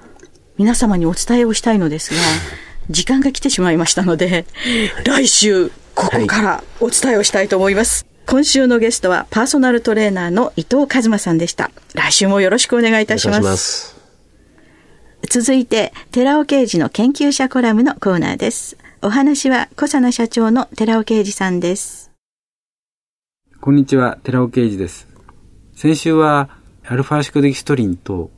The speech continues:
Speaker 3: それから抗菌物質のエムジーオーの入ってるマヌカハニーですけども、その二つを組み合わせたサイクロパワーっていうものが、抗菌力が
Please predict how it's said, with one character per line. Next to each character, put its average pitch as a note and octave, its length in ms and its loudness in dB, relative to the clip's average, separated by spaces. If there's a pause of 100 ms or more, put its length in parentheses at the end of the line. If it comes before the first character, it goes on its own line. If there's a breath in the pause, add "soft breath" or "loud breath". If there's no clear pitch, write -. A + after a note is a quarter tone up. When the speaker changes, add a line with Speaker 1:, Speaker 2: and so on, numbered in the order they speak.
(160)
Speaker 3:
そ - 140 -12
れ G2+ 80 -8
か G2 140 -8
ら G#2+ 220 -8 (320 soft breath)
抗 A#2+ 160 0
菌 A2+ 180 2
物 G#2+ 140 2
質 - 220 -8
の F2+ 260 -4 (240)
エ G#2 40 -4
ム G2+ 140 -2
ジ G2+ 140 -4
ー F#2+ 40 0
オ - 40 -4
ー - 20 0
の F2+ 80 -2
入 G#2 140 -8
っ - 20 -10
て - 160 -4
る F#2+ 80 -2
マ F2+ 140 0
ヌ F2+ 100 0
カ F2 120 -8
ハ F2+ 80 -4
ニ E2+ 180 -2
ー - 20 -12
で E2+ 100 -12
す - 80 -14
け - 100 -14
ど F2 100 -6
も、 G#2 240 -2 (220 loud breath)
そ - 160 0
の D3+ 260 6 (100)
二 - 260 -4
つ - 160 -8
を F2+ 80 -2
組 G#2+ 260 -2
み A#2+ 40 4
合 B2 60 4
わ B2 40 0
せ F#2+ 160 -8
た F#2+ 340 -8 (300)
サ - 280 -2
イ C#3+ 80 2
ク C#3 120 -4
ロ D3+ 100 4
パ C3 240 -4
ワ E2+ 220 -4
ー - 20 -20
っ - 40 -20 (100)
て - 100 -8
い F#2 160 -2
う G#2 180 -2 (160)
も G2 180 -2
の F#2+ 140 -2
が、 G#2+ 240 -4 (280 loud breath)
抗 A2 160 -4
菌 A#2 200 4
力 F2+ 280 -6
が F2+ 240 -4